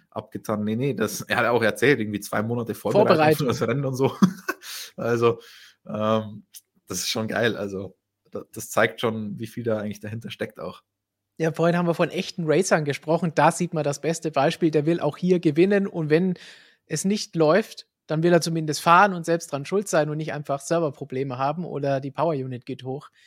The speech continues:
Speaker 2: im echten Auto. Dann flippt er genauso aus.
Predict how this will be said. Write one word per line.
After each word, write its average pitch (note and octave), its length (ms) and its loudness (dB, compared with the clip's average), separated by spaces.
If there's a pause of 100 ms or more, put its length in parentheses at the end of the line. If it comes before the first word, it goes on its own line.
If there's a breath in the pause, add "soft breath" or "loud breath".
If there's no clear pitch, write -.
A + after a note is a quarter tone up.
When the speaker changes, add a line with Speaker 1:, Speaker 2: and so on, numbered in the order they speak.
Speaker 2:
im D#3+ 120 -14
echten D3+ 280 -10
Auto. C#3+ 360 -4 (360 loud breath)
Dann C#3 160 -12
flippt - 240 -14
er C#3+ 60 -4
genauso D3+ 320 -2
aus. - 380 -6